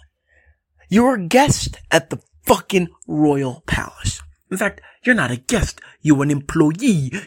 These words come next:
You're working at the bloody wedding. First of all, how you got the gig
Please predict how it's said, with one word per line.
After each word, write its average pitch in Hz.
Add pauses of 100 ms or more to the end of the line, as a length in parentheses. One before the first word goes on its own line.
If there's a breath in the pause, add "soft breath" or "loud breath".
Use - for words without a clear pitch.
(100)
You're 135
working 135 (140)
at 156 (160)
the 151
bloody 127 (160)
wedding. 175 (120)
First -
of 156
all, 139 (220 loud breath)
how 190
you 170
got 131
the 151
gig 127